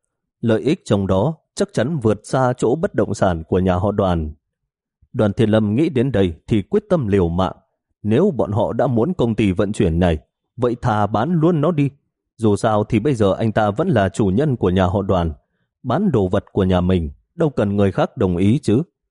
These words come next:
Nói là làm, vì khiến bọn họ không kịp trở tay. Sau khi Đoàn Thiên Lâm về nhà, anh ta bắt đầu liên hệ với vài ông chủ của Hiệp hội Thương mại địa phương, hỏi xem có ai muốn nhận làm kinh doanh vận tải. Lần này đến lượt Thẩm Như Yên luống cuống.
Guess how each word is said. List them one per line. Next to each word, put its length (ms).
Nói 280
là 180
làm, 380
vì 240
khiến 240
bọn 140
họ 180
không 220
kịp 220
trở 240
tay. 180
Sau 180
khi 180
Đoàn 220
Thiên 160
Lâm 200
về 160
nhà, 260
anh 160
ta 120
bắt 220
đầu 140
liên 220
hệ 180
với 160
vài 200
ông 220
chủ 260
của 240
Hiệp 160
hội 180
Thương 220
mại 140
địa 200
phương, 260
hỏi 280
xem 300
có 120
ai 200
muốn 280
nhận 180
làm 260
kinh 220
doanh 200
vận 240
tải. 340
Lần 240
này 180
đến 180
lượt 280
Thẩm 200
Như 160
Yên 180
luống 260
cuống. 300